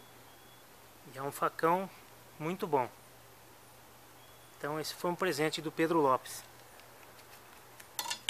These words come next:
A minha outra lâmina, é, poucos conhecem, mas ela é muito famosa também, é a fabricação brasileira. É uma Imbel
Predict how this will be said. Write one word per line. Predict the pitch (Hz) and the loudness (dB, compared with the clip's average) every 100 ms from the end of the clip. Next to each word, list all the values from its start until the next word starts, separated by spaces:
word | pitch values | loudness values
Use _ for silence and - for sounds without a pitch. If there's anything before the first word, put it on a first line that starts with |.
| - - - - - - - - - - - - - | -8 -10 -20 -20 -20 -20 -14 -12 -12 -16 -20 -10 -6
A | 143 | 0
minha | 170 | 4
outra | 170 214 214 | 6 4 4
lâmina, | 147 175 208 165 120 - - - - - - - - - - - | 6 8 6 4 0 -6 -18 -20 -20 -20 -20 -20 -20 -20 -20 -10
é, | 151 139 143 | -6 -6 -4
poucos | - 190 - | -2 -2 0
conhecem, | - 160 165 202 - | 2 4 6 4 2
mas | 165 147 | 2 4
ela | 160 | 4
é | |
muito | 160 185 | 2 0
famosa | - 175 156 151 | 0 2 4 2
também, | 143 131 160 180 | 0 -2 -2 0
é | 139 | 0
a | 131 | 0
fabricação | 117 156 139 151 139 147 | 0 0 0 2 2 2
brasileira. | 135 131 127 135 170 180 - - - - - - | 2 0 0 0 0 -2 -12 -20 -20 -20 -12 -4
É | |
uma | 139 139 135 | 2 4 4
Imbel | 156 170 131 160 | 4 2 4 4